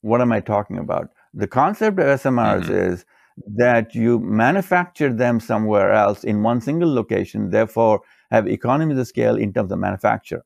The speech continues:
Speaker 1: okay? A scale of manufacture, not scale of size, okay? And and, and then all you
Speaker 2: Got
Speaker 1: do
Speaker 2: it.
Speaker 1: is take it out to the location and plug it in,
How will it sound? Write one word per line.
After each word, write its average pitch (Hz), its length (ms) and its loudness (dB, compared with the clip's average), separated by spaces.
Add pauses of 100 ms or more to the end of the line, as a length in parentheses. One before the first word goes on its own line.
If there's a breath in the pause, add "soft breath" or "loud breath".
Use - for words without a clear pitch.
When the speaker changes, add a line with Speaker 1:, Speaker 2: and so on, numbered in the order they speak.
(160)
Speaker 1:
okay? 87 280 -4 (300)
A 90 80 -6
scale 131 320 2
of 101 80 -2
manufacture, 98 500 -2
not 95 220 -4
scale 92 180 -4
of - 80 -10
size, - 480 -2 (140)
okay? - 240 -10 (300 soft breath)
And 113 280 2 (380 soft breath)
and, 123 280 2 (200)
and 113 200 2
then 143 220 2
all 170 220 4
you 175 100 4
Speaker 2:
Got 156 140 2
Speaker 1:
do 143 60 2
Speaker 2:
it. 135 40 2
Speaker 1:
is 120 80 -4
take 135 200 0
it 127 100 0
out 127 160 2
to 127 80 -4
the 113 80 0
location 110 460 -2
and 95 120 -8
plug 104 180 0
it 95 100 -2
in, 87 140 -6